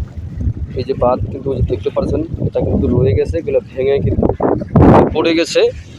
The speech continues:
এত পরিমাণে কিন্তু, আহ, ভাঙা হচ্ছে,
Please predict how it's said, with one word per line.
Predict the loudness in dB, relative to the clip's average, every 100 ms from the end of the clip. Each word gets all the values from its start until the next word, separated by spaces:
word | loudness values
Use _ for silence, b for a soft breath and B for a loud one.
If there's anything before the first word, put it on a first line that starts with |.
| -4
এত | -2 2
পরিমাণে | 0 2 4 4 2
কিন্তু, | 0 0 2 2
আহ, | 0 -2 0 0 2 2 2 4 4 4 2 0 0
ভাঙা | 0 0 0
হচ্ছে, | -2 -2 -4